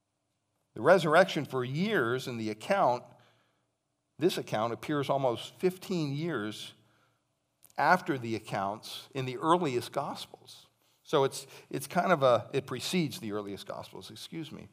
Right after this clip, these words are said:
by almost fifteen years. And so those of us who've had access to the resurrection all of our lives, since we've been little and Sunday school and all these, we can't possibly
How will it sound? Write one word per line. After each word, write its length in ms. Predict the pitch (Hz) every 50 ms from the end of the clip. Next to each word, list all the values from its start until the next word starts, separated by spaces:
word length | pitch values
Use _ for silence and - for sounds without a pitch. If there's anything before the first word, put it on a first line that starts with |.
| _ - - -
by 100 | - 107
almost 280 | 107 107 107 104 - -
fifteen 380 | 127 113 - - 117 104 101
years. 460 | 113 139 185 131 - - - - - - _ _ _ _ _ _ _ _ _ _ _ _ _ _ _ _ _ _ _ _ _ _ _ _ _ _ _ _ _ _ _ _ _ _ _ _ _ _ _ -
And 80 | - 135
so 140 | - 165 160
those 240 | 196 254 269 226
of 80 | 202 170
us 160 | 175 165 160
who've 160 | - 165 147
had 220 | 156 160 151 143 147
access 500 | 160 226 220 - - - 170 143 139 -
to 120 | - 165
the 80 | 143 139
resurrection 640 | 151 151 147 135 143 135 160 208 202 - - 165 139
all 180 | 131 131 139 135
of 80 | 127
our 100 | 127 117
lives, 580 | 127 165 269 285 185 131 123 135 151 - - - - - - - -
since 260 | - - 165 156 - -
we've 140 | 143 131
been 220 | 120 127 127 135 147
little 400 | 202 240 208 147 131 147 185 170
and 160 | 135 117 110 - - -
Sunday 400 | - - - 180 160 156 147 147
school 260 | 139 - - 147 151
and 80 | 160 147
all 140 | 135 135 156
these, 180 | 214 226 - - - - -
we 180 | 202 262 311
can't 440 | - - 226 220 180 165 156 - -
possibly 1080 | - - 214 214 240 247 233 - - 208 175 139 127 123 120 120 123 131 156 180 -